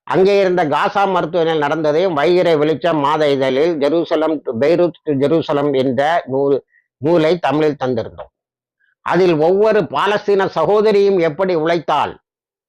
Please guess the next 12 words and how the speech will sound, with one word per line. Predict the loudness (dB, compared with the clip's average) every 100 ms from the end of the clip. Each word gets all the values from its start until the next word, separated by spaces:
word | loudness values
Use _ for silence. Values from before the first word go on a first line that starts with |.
| _
தங்களுடைய | -4 -2 0 0 0
மக்க-, | 0 -2 -2 0 0
தங்களுடைய | -2 0 0 2 2 0 -2
சகோ-, | -2 -2 -2
சகோதரர்களை | -2 0 0 0 0 0 0
காப்பாற்றுவதற்கு | -2 -4 -2 -4 -2 -2 -2 -4 -6 -6 -2
என்ன | 0 0
தியாகங்களை | 0 -2 -2 -2 -2 -2 0
செய்தார் | 0 0 0
என்பதெல்லாம் | -2 -2 -2 -2 -4
அதில் | -2 -2
விளக்கமாக | -2 -4 -4 -2 -2 0 -2